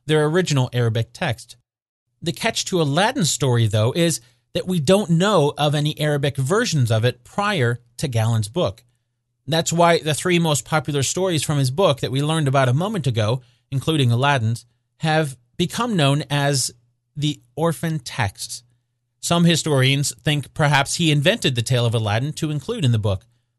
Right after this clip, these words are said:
So, I'm afraid, like many things in history, for now,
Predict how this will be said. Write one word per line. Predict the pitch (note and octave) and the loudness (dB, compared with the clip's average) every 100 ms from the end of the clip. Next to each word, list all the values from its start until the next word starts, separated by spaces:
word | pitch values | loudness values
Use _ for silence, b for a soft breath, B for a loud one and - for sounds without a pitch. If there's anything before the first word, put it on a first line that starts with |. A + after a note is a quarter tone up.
| _ _ _ - | _ _ _ -6
So, | - G3 - _ _ _ - | -2 -2 -4 _ _ _ -6
I'm | E3+ | -2
afraid, | F3+ - G#3 E3 C#3 | -2 -2 -4 -2 -2
like | C3 - | -4 -2
many | D#3 G3 | -2 0
things | F3+ E3+ C#3 | -2 -2 0
in | B2+ | 2
history, | C#3 B2+ D#3 D#3 - _ _ | 2 0 -2 -4 -6 _ _
for | - E3+ | -4 -2
now, | G3 D3 A#2+ | 0 -2 -2